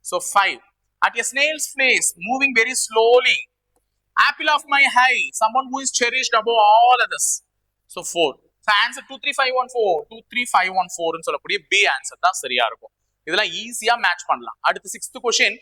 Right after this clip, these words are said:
Complete the following sentence with appropriate prepositional, prepositional phrases. So I wish I were going to the festival dash my brother. அதாவது I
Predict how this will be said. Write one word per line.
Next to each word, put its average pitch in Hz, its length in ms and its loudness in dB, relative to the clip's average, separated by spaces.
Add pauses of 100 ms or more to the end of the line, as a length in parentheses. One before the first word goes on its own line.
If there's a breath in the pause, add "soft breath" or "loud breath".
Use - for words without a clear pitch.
(360)
Complete 269 300 -4
the - 100 -2
following 262 400 0
sentence 247 280 -8
with - 180 -2
appropriate 302 800 0
prepositional, 262 600 -2 (120)
prepositional 277 600 0 (100)
phrases. 226 340 0 (420)
So - 40 2 (140)
I 226 120 -6
wish 311 200 -2
I 254 100 -2
were 269 180 -4
going 269 220 2
to 269 100 -8
the 247 100 -4
festival 247 300 -2 (120)
dash 220 200 0 (100)
my 214 120 -10
brother. 175 260 0 (460)
அதாவது 131 360 0 (340)
I 156 40 -6